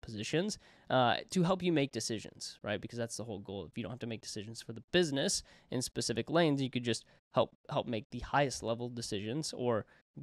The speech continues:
guide your leaders into making the best decisions possible, then in my opinion, like, that's a really great position to be in. Most C E Os, most founders of, of their business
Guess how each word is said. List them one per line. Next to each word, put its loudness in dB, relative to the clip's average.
guide 2
your 0
leaders -2
into -8
making -2
the -6
best -8
decisions -8
possible, 2
then 6
in -2
my 0
opinion, -4
like, -4
that's -2
a -2
really -2
great -4
position -8
to -6
be 2
in. 2
Most 4
C -2
E 2
Os, 2
most -2
founders 0
of, -4
of -2
their -2
business -2